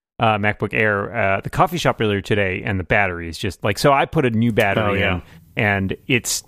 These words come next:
Speaker 1: from the get-go, even with that third-party battery, it still said service battery, and I was like, "Well, I'm not gonna throw any more money at this <laughs> right now." Like, I did
Speaker 2: Yeah.
Speaker 1: what I could do to spend a little bit of money and hopefully extend the life a little bit. That did not pay off. So,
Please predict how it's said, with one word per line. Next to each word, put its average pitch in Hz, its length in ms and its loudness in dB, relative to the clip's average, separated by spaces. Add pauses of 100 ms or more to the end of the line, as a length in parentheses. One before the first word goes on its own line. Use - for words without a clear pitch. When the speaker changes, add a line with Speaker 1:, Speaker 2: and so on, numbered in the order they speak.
(140)
Speaker 1:
from 147 420 2
the 131 80 4
get-go, 113 560 2
even 120 260 2
with 107 120 0
that 110 180 0
third-party 107 400 0
battery, 95 540 -2
it 113 120 -6
still 101 280 0
said 92 400 -2
service 101 300 0
battery, 90 500 -2
and 101 80 -4
I 95 60 0
was 95 80 -2
like, 95 180 -2
"Well, 113 300 2 (1040)
I'm 139 120 4
not 127 180 2
gonna 120 160 2
throw 120 200 2
any 107 120 0
more 104 200 0
money 98 260 -2
at 95 100 -4
this - 320 2
<laughs> - 0 -
right 127 200 2
now." 143 380 2
Like, 113 340 0 (200)
I 131 100 2
did 175 260 4
Speaker 2:
Yeah. 208 120 0
Speaker 1:
what 156 140 4
I 143 100 4
could 127 200 -4
do 131 360 4
to 120 140 -2
spend 120 280 2
a 117 40 4
little 180 240 4
bit 135 160 2
of 123 60 0
money 117 260 4
and 107 80 2
hopefully 107 320 2
extend 101 280 0
the 101 40 2
life 98 240 2
a - 20 -4
little 98 140 0
bit. 98 240 -2 (280)
That 110 300 2
did 110 140 0
not 107 200 2
pay 110 180 2
off. 98 340 0 (320)
So, 92 460 0